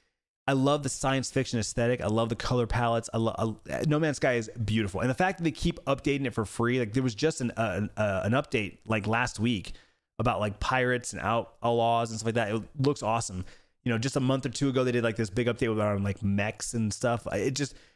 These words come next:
the game continues to expand. So if you love the game, it's like G T A. You fucking play it forever 'cause it's gonna keep updating. It's great.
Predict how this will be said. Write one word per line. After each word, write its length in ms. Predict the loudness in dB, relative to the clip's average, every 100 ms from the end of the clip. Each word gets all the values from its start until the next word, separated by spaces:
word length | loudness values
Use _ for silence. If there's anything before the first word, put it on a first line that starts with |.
| _ _
the 40 | 0
game 240 | 2 2
continues 400 | 0 0 2 2
to 340 | 2 2 2 -2 -8
expand. 580 | -8 -6 -2 0 2 0
So 120 | 0
if 100 | 0
you 80 | 2
love 200 | 2 2
the 60 | 2
game, 520 | 2 2 2 2 0 -6 _ _ _ _ _
it's 60 | -2
like 120 | 0
G 160 | 2 0
T 180 | 2 2
A. 40 |
You 200 | 2 0 -4 -14 -6
fucking 280 | -4 -2 -2
play 200 | 0 0
it 60 | 2
forever 320 | 2 2 2
'cause 140 | 0
it's 120 | -4 -2
gonna 120 | -2
keep 200 | 0 0
updating. 360 | 0 0 -2
It's 140 | -2 0
great. 260 | 0 0